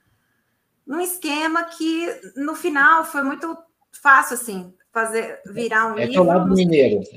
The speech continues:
Speaker 2: é teu lado mineiro.
Speaker 1: É, né? Meu lado
Speaker 2: É.
Speaker 1: virginiana, sei lá.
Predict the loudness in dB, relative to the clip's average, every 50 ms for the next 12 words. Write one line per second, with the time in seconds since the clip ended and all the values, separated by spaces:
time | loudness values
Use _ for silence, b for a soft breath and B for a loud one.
0 | -20 _ -10 -8 -8 -2 -2 0 0 2 0 0 -2 -4 -2 -2 -2 -2 -2 -6
1 | -8 -16 _ _ _ _ _ _ -20 _ _ _ -20 _ _ _ -6 -4 -4 -4
2 | -4 -6 -8 -8 -10 -10 -8 -6 -4 -2 -2 2 2 2 0 0 -2 -2 -2 0
3 | 0 0 0 -2 -4 -4 -4 -2 -2 -4 -6 -8 -10 -12 -12 -8 -6 -6 -6 -6
4 | -8 -12 -16